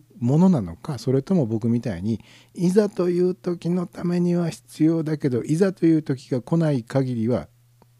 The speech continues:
いらないっていう <laughs> うー、タイプでしょうか。うん、その辺ね、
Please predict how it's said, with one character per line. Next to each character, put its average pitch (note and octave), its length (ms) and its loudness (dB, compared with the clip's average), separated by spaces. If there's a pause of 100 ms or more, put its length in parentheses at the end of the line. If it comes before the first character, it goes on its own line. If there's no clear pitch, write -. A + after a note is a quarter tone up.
(440)
い - 100 -4
ら B2+ 140 2
な C3+ 100 0
い C#3 60 -2
っ B2+ 40 -8
て - 200 2 (280)
い D#3 40 6
う B2 100 2 (1200)
<laughs> - 0 -
う A#2 40 -6
ー、 A2+ 680 -8
タ A#2 160 0
イ A2+ 40 0
プ - 120 -8
で G#2 120 -4
し A#2+ 100 -2
ょ A2 80 0
う F#2+ 40 -6
か。 E2 180 -8 (460)
う A#2 40 -6
ん、 A#2 260 -4
そ C#3 120 0
の D3+ 80 4
辺 D3 220 2
ね、 B2 340 0